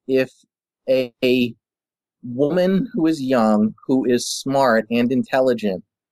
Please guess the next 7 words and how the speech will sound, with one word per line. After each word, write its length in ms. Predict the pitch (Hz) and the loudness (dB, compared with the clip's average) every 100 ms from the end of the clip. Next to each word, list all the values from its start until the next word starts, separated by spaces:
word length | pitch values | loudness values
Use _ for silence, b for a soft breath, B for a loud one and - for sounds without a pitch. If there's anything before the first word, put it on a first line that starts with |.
| _ - | _ -10
but 200 | 117 131 | -4 -2
is 160 | 131 131 | -2 0
not 240 | 135 151 | 0 0
intelligent 640 | 151 143 147 139 127 135 123 | -4 -4 0 0 0 -4 0
enough 460 | 123 123 139 123 - - - | 2 2 2 0 -2 -20 -6
to 180 | 123 107 | -2 0
recognize 920 | 123 139 143 123 107 104 104 107 - | 0 -2 -2 0 2 2 0 -2 -6